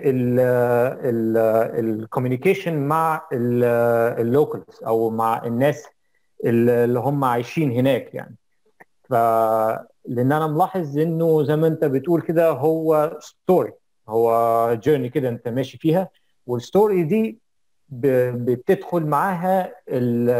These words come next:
التاريخ، آه، بتدخل معاها ال-، ال-، ال principles of design والتطورات اللي حصلت في ال principles of design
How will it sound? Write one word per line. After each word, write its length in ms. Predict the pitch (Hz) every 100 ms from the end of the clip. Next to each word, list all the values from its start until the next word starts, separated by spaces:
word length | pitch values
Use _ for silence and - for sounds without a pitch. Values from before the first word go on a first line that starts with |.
| 120 127 117
التاريخ، 680 | 113 - 120 160 175 - - - _ _ _ _
آه، 420 | - 120 117 117
بتدخل 480 | 113 117 165 - 151
معاها 680 | 131 123 165 151 151 151 147
ال-، 320 | 139 117 113 120
ال-، 680 | 120 117 - 113 113 113 110 113 -
ال 180 | 110 107 -
principles 480 | 196 - 147 131 - 139
of 40 |
design 600 | 123 117 147 151 151 156 - -
والتطورات 1120 | 135 117 120 117 113 127 127 123 127 151 170
اللي 100 | 127
حصلت 400 | 131 - 147 135
في 60 | -
ال 100 | 123 -
principles 280 | 156 151 -
of 240 | 160 117
design 320 | 135 143 147